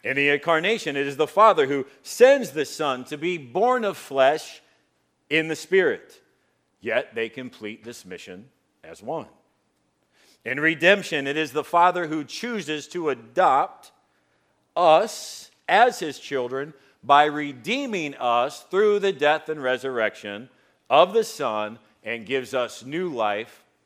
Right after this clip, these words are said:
in the Spirit. Yet they complete our salvation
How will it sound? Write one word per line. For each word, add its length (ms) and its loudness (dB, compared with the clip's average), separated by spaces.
in 160 -10
the 80 -10
Spirit. 640 -4
Yet 760 -10
they 140 -14
complete 540 -14
our 180 -10
salvation 840 -14